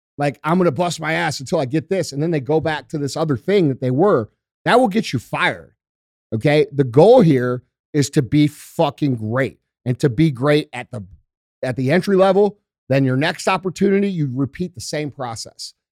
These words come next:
And then you repeat the same process. And, and eventually you'll find yourself at a high level, high responsibility, high paying position inside your brand with a ton of motherfucking respect,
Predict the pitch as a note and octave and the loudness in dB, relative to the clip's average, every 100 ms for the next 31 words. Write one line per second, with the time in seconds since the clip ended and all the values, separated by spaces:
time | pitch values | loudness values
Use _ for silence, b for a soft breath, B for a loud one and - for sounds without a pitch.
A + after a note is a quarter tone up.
0 | _ B2+ E3 F#3+ F3 - F#3+ D#3+ - F3+ | _ 6 6 8 4 2 -4 -4 0 0
1 | E3+ F#3+ G3 E3+ - - - _ _ _ | 2 2 0 0 -8 -10 -16 _ _ _
2 | A#2+ A#2+ _ _ _ _ C#3 D3+ G3+ C4 | 0 0 _ _ _ _ 2 6 6 6
3 | - E3 E3 D#3 F#3+ G#3+ G3+ - F3 D#3 | 6 6 6 6 6 6 6 6 4 4
4 | C3 F#3 G3+ F#3+ F3+ F#3 F3 _ _ E3+ | 2 4 6 6 6 4 0 _ _ 2
5 | F#3 F3+ - E3+ D#3+ D3 D#3+ D#3+ D3+ D3 | 4 4 4 0 0 4 6 8 6 4
6 | _ _ - F3+ G3 G3+ F3+ E3+ C#3+ B2 | _ _ 2 2 4 4 4 4 2 4
7 | F#3+ - D3 D3+ - D3 C#3+ C3+ A2 E3+ | 4 4 2 2 2 0 2 0 2 4
8 | G3+ C#3 - _ - C#3+ D3+ - G3 F3+ | 4 4 -2 _ -2 2 2 4 4 6
9 | E3+ D3 D#3+ D3 C3 A#2 - E3 - | 4 2 0 0 -2 -4 -2 -2 -2